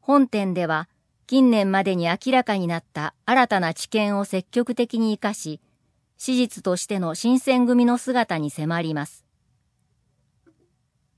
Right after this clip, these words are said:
写真があります。新選組袖章。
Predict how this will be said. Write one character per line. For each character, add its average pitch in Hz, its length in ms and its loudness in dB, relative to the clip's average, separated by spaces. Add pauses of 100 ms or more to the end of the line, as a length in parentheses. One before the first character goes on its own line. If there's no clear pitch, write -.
(120)
写 - 180 -4
真 277 300 4
が 247 160 4
あ 233 60 2
り 220 120 0
ま 202 140 -2
す。 - 160 -20 (1120)
新 254 320 2
選 254 300 4
組 226 280 2
袖 190 300 0
章。 180 500 -2